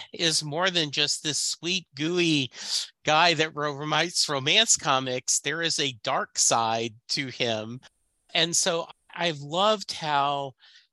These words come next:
you've worked different muscles telling these stories. And, and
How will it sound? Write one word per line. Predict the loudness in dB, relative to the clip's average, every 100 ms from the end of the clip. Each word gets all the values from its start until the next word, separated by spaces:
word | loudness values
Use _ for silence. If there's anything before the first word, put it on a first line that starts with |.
| _
you've | -8 -6 -6 -10 -16 _ _
worked | -12 -4 -4 -6 -14 -8
different | -6 -6 -8 -8
muscles | -4 -2 -2 -4 -10 -8 -4 -4 -6 -20 _ -12
telling | -4 0 0 -2 -4
these | -4 0
stories. | 0 0 -2 -2 -2 -4 -2 -4 -6 -20 _ _ -6
And, | 0 0 0 -4 -12 _ _ _ _ _ -14
and | -12